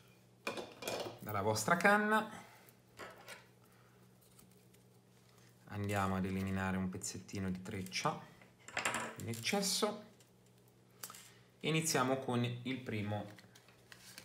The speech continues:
la prima cosa da montare, che è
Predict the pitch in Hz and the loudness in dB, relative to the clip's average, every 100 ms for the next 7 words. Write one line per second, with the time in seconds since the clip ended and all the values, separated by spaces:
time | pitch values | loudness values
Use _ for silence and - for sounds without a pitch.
0 | - - - - - - - - - - | -14 -16 -20 -20 -18 -16 -16 -16 -12 -10
1 | - - - - - - - - - - | 0 0 0 -4 -4 -2 -2 -4 -12 -8
2 | - - - - - - 123 131 123 104 | 0 0 2 -2 0 -4 -2 0 2 2
3 | 110 107 101 98 92 92 90 95 110 104 | 2 2 0 0 0 0 0 -2 -2 0
4 | 104 | -2